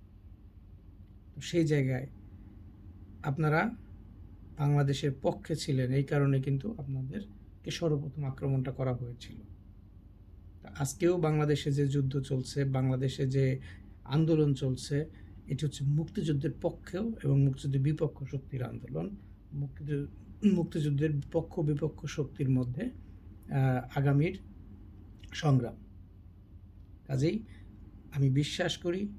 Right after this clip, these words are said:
আপনারাও মনে প্রাণে জানেন, কাজে ক্ষুদ্র চাকরির লোভে আপনারা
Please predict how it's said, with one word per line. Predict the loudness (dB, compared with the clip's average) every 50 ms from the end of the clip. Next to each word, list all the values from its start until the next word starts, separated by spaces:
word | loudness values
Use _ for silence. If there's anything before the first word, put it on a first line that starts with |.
| -14 -16 -8 -4
আপনারাও | -2 0 2 4 4 4 4 4 4
মনে | 4 4 4 2 2
প্রাণে | 0 0 2 4 4 4
জানেন, | 2 2 2 2 2 0 -2 -8 -16 -18 -20 -20 -20 -20 -12 -6
কাজে | -4 -2 -2
ক্ষুদ্র | -2 0 0 0 0 0 -2 -8
চাকরির | -6 -2 -2 -2 -2 -2 0 2
লোভে | 4 4 4 4 4 4 2 0 -4 -12 -18 -12 -8
আপনারা | -4 -2 0 2 2 2 2 0 0